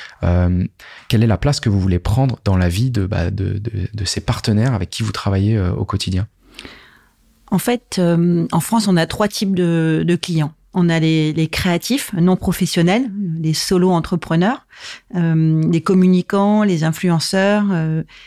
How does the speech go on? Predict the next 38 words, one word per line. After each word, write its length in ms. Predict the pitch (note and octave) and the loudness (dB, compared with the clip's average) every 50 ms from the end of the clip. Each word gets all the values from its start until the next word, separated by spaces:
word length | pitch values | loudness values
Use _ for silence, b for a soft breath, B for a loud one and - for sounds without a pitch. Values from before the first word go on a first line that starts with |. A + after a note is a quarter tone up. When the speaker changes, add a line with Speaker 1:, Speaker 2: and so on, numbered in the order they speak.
| B B | B B
Speaker 2:
et 80 | B D#3+ | B -4
puis 120 | - F3 | -4 -2
toute 180 | - B3+ A#3 G#3 | -2 0 2 2
la 80 | A3+ | 4
nouvelle 260 | G#3+ G#3 G3+ G3 F#3+ F3 | 4 4 4 2 0 0
génération 580 | F#3+ G3 F#3 F3+ F3+ F#3 F#3 - - A3+ A#3+ | 0 2 2 2 2 2 0 0 0 0 0
qui 180 | A#3 - - F3 | 0 0 0 0
maîtrise 400 | E3 E3 E3 E3 - - G3 E3 | 0 0 0 -2 0 0 0 2
à 120 | F3 E3 D#3+ | 2 0 -2
fond 260 | - - - G#3+ A3 | -2 -2 0 2 2
la 120 | G#3 F3 E3+ | 2 0 -2
création 380 | - - F#3 F3+ - - F#3+ | -2 -2 -2 -2 0 0 0
de 80 | F3+ F3 | 0 0
contenu, 540 | - F3+ F3 - F3 E3+ E3+ F3 F#3+ F#3+ F#3 | 0 -2 -2 0 0 0 2 2 2 2 2
euh, 160 | E3+ D#3 D3+ | 0 -2 -2
pour 160 | D3 - E3 | -4 -2 -2
les 100 | D#3 D#3+ | 0 0
réseaux 180 | D3+ D#3+ D3 D#3+ | 0 0 0 -2
sociaux. 380 | - E3 D#3 - - A#3 D#4 - _ _ _ _ _ _ _ _ _ _ _ _ _ _ _ _ - - B B B B B B B B B B B | -2 -2 -2 -2 -2 -4 -4 -6 _ _ _ _ _ _ _ _ _ _ _ _ _ _ _ _ -20 -18 B B B B B B B B B B B
Ensuite, 280 | F#3+ F#3 - A#3 - | -2 0 0 0 2
on 100 | G#3 F3 | 2 2
a 60 | D#3+ D#3 | 2 2
les 120 | E3+ D#3 | 0 0
créatifs, 640 | - - - F3+ F3+ - - G3 G3 - - - | -2 -2 -2 -2 -2 -2 -2 -4 -4 -4 -4 -4
euh, 140 | E3 D#3 D3+ | -2 -2 -2
pros, 340 | C#3+ - - A#3 C4+ F#4+ - _ _ _ _ - | -2 -2 -2 -2 -2 -2 -4 _ _ _ _ -4
donc, 300 | - E3 D3+ D3 - E3+ | -2 -2 -2 -2 -2 -2
euh, 120 | D#3 D3 | -2 0
les 100 | C#3 D3+ D3 | 0 -2 -2
freelances, 560 | - - F3 E3+ E3 F3 F3+ F#3 - - - | -2 -2 -2 0 2 2 0 0 -2 -2 -4
euh, 360 | E3+ D#3 D3 D3 D3 C#3+ C#3+ C#3+ B B B B B B B B - | -4 -2 -2 -2 -2 -2 -4 -4 B B B B B B B B 0
ou 140 | G#3 F#3+ F3+ | 2 2 2
en 100 | D#3+ E3 | 2 2
agence, 520 | D3+ D3+ E3+ A3 C4+ E4 - - - _ _ - | 0 0 0 -2 -2 -2 -4 -8 -8 _ _ -16
donc, 200 | F3+ E3+ E3 - | -16 -14 -8 -6
euh, 320 | D#3+ D3+ D3+ D3+ D3+ C#3+ - | -4 -2 -2 0 0 0 -2
au 160 | - - D3 | -2 -4 -4
choix, 340 | - - A3 A3 A#3+ - | -4 -2 -2 -2 -2 -2